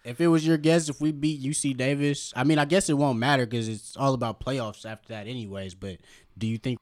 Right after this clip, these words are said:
they would finally exceed Davis if they beat 'em?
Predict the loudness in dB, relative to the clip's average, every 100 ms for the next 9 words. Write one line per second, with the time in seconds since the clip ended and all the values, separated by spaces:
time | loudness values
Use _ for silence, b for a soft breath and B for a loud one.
0 | -4 2 2 2 2 2 2 0 0 -4
1 | -6 -6 -8 -6 -4 -4 -6 -8 -16 -20
2 | _ _ _ _ _ -10 -6 -4 -4 -4
3 | -4 -8